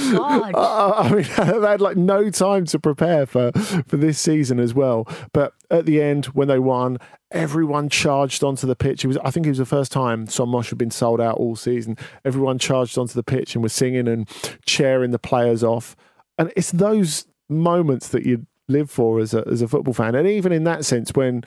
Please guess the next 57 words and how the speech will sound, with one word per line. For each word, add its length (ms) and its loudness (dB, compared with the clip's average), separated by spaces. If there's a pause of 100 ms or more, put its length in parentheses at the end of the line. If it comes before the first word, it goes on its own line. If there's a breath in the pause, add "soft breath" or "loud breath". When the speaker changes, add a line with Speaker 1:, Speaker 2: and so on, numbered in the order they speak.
(140 loud breath)
Speaker 2:
you 100 -2
know, 60 0
it's 180 -4
not 100 -2
your 120 0
club 360 0
and 260 -4
you're 100 0
working 480 0
and 180 -2
you're 160 -8
kind 140 0
Speaker 1:
Mm. 100 -2
Speaker 2:
of 160 -6
a 20 2
voyeur, 440 0 (880 loud breath)
the 160 2
atmosphere 500 0
was, 200 0
uh, 220 -2
like, 260 -8
not 380 0
at 240 -6
all 180 2
what 200 -2
I 60 -2
expected. 540 -4
It 120 -2
was, 180 -2 (100)
it 100 0
was 180 -2
incredible. 600 0
It 80 -4
was 140 -2
so 380 0
passionate. 520 -4 (300 loud breath)
It 60 0
was 140 2
so 260 2
full 200 0
on. 360 -4
It 120 0
meant 380 -2
so 280 2
much 320 -4
to 60 -4
them. 260 -2 (520 loud breath)
And, 300 -2
um, 180 -2
there's 140 -6
a 40 -4
nice 120 -2
bit 140 -6
of 40 -6
sun 160 -2
as 120 -4
well. 180 -6